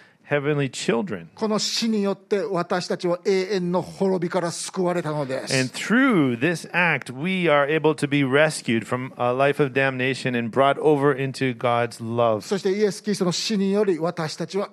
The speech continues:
Speaker 2: 永遠の命を得たのです。
Speaker 1: And through the death that Jesus took on the cross, all of our sins, we have been redeemed.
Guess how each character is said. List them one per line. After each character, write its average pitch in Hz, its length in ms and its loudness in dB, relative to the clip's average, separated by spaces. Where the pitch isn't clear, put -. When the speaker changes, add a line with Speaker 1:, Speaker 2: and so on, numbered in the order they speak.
Speaker 2:
永 165 340 -4
遠 156 140 -10
の 175 220 -8
命 170 360 -8
を 185 100 -2
得 165 120 -8
た 160 140 -4
の 151 100 -2
で 127 200 -4
す。 - 160 -8
Speaker 1:
And 117 140 -4
through 175 380 4
the 156 160 2
death 156 300 4
that 135 200 -2
Jesus 147 520 0
took 170 220 0
on 160 220 2
the 156 80 -2
cross, 151 460 2
all 143 160 6
of 139 100 2
our 139 120 6
sins, 147 480 -2
we 165 380 2
have 131 280 2
been 135 340 -2
redeemed. 117 680 -4